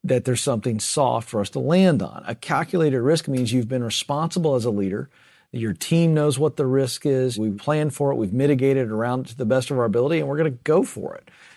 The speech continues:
with that seventy thirty, you know, situation, and then we're clear on that. Doesn't that take a lot of the fear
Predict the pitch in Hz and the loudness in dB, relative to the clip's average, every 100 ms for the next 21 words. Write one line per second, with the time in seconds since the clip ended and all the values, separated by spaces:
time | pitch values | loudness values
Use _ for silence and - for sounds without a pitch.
0 | _ 127 131 151 147 - 147 143 156 147 | _ 0 2 4 0 2 2 4 4 2
1 | - 139 143 151 147 127 131 - 147 156 | 2 2 4 4 2 2 0 0 0 2
2 | 160 220 - 95 - 117 123 123 127 127 | 4 2 0 -6 -8 -6 -4 -2 -2 -2
3 | - 233 220 98 90 64 - - - _ | 2 4 4 0 -4 -6 -14 -20 -20 _
4 | - 131 220 254 233 175 185 - 170 170 | -2 4 4 6 4 2 2 0 0 2
5 | 156 113 107 110 135 - - 131 123 113 | 0 0 0 2 2 2 0 0 0 -4
6 | 104 - 131 120 135 165 | -4 -4 -2 0 0 -2